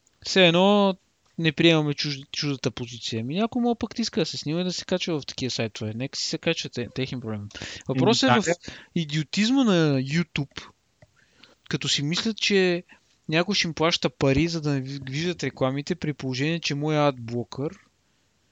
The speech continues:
Speaker 1: аз ни-, никога не съм виждал реклами в YouTube, откакто го имам инсталиран. Така че то-, това е тъпото в тази ситуация. По-, и това за мен е смешно, защото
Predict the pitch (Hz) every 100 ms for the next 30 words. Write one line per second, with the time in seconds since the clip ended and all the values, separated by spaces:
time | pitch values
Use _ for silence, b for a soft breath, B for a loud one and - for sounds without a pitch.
0 | _ _ _ _ 160 147 156 156 - 175
1 | - 147 - 131 123 131 127 - 117 117
2 | 117 - _ - - 113 107 - - _
3 | 117 - 127 - 120 120 113 107 - 107
4 | 104 170 - _ _ _ _ _ _ _
5 | _ _ _ _ _ _ - - 151 -
6 | 160 147 - - 180 202 - - - 123
7 | - 107 - 107 - - - _ 131 123
8 | 127 139 139 147 151 147 - 120 - -
9 | 117 - 117 120